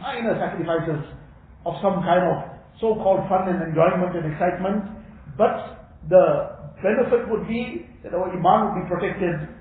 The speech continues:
And Allah forbid, if suddenly the angel of death has to come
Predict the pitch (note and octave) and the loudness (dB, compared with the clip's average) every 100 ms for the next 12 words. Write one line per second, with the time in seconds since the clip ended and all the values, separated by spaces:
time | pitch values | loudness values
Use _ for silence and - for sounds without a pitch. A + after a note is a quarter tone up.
0 | - - F#3 A#3 G#3+ G3+ G3+ G3+ D3+ C#3+ | -18 -12 -4 4 4 4 2 2 0 -8
1 | - - - G#3+ - A#3+ C4 B3 A3+ F#3+ | -10 -16 -12 -12 -2 -2 0 -4 -2 6
2 | G3+ F3 - - - - A#3 C4 C#4+ B3 | 8 8 2 -6 -14 -12 -10 -8 0 0
3 | F3 - B3 - F#3+ G3 - G3 E3 - | 0 4 2 2 -6 -6 2 2 2 -2
4 | - | -8